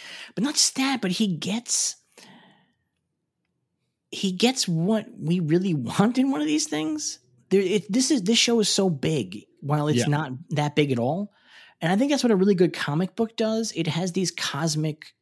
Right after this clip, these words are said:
Speaker 1: vistas and scope and, and, and, and stakes
Speaker 2: Yeah.
Speaker 1: while actually maintaining a lot of small relationship stuff. He does that. What he's really good at, he's, he's a, he's a Rick and Morty veteran, and I suspect that this might be part of that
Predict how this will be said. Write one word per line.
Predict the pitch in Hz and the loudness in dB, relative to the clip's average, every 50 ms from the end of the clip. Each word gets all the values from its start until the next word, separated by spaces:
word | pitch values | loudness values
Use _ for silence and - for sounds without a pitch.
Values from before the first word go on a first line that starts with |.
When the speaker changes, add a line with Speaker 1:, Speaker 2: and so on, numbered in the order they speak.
| _ _ _ _ _ _ _ _ _ _ _ _ _ - | _ _ _ _ _ _ _ _ _ _ _ _ _ -12
Speaker 1:
vistas | - 120 117 139 175 175 - - 175 170 165 156 151 - - | -10 -4 0 0 2 2 2 2 4 4 4 4 2 -2 -2
and | 139 123 113 - | -2 -2 -2 0
scope | - - - - - 131 143 143 - - | -2 -2 -2 -2 -2 -2 -2 -2 -4 -4
and, | 143 135 123 - - | -4 -4 -4 -6 -6
and, | 131 123 117 | -4 -4 -4
and, | 120 117 117 - | -4 -4 -4 -4
and | 113 113 - | -4 -4 -2
stakes | - - - 139 196 240 - - - - - - - - - - - | -2 0 0 0 -2 -2 -2 -4 -4 -6 -8 -14 -20 -20 -14 -6 -2
Speaker 2:
Yeah. | 117 127 | 0 0
Speaker 1:
while | 147 147 139 123 - | 0 0 -2 -4 -2
actually | 151 151 151 - - 160 147 | -2 -2 0 0 2 4 4
maintaining | 147 147 143 135 - - 143 139 135 131 | 4 4 2 0 0 0 2 2 2 0
a | 123 | 0
lot | 120 120 117 117 | -2 -2 -4 -2
of | 107 | -2
small | - - - - 131 123 117 113 113 110 110 107 104 107 - - _ _ - | 0 0 0 2 2 2 2 2 0 0 0 -2 -4 -6 -10 -16 _ _ -4
relationship | 131 127 117 113 117 113 - - 180 165 - 208 - - | 0 0 2 2 2 2 2 0 0 0 0 -2 -2 -2
stuff. | - 110 104 147 - - - _ - - - - - - | -4 -2 -4 -4 -6 -10 -18 _ -20 -20 -20 -20 -16 -6
He | - 190 175 | -2 0 2
does | 185 180 180 156 | 2 2 2 2
that. | 139 107 104 120 - - - - - - - - | 0 0 -2 -2 -4 -8 -16 -20 -20 -14 -4 0
What | 185 202 220 | 2 4 4
he's | 247 202 185 | 4 4 4
really | 196 240 269 277 247 | 4 4 4 2 2
good | 190 208 254 247 | 0 0 0 0
at, | 202 175 139 | -2 -2 -2
he's, | 139 143 208 202 | -2 -2 -2 0
he's | 202 180 196 226 233 | 0 2 2 2 2
a, | 220 196 | 2 2
he's | 180 233 226 | 2 2 2
a | 233 202 | 2 2
Rick | 190 190 185 185 | 2 2 2 2
and | 156 | 2
Morty | 135 117 113 120 143 | 2 2 0 0 -2
veteran, | 151 156 165 170 175 180 180 160 | 0 0 -2 0 0 0 0 -2
and | 135 135 | -2 -2
I | |
suspect | 131 - - - - 147 139 135 - | -2 -2 -2 -2 -2 -2 -4 -4 -4
that | 120 | -8
this | 123 120 | -6 -4
might | - 127 120 | -4 -4 -4
be | 120 113 | -4 -8
part | - - 120 113 110 | -8 -6 -6 -4 -4
of | 104 107 | -6 -8
that | 107 107 - | -10 -12 -12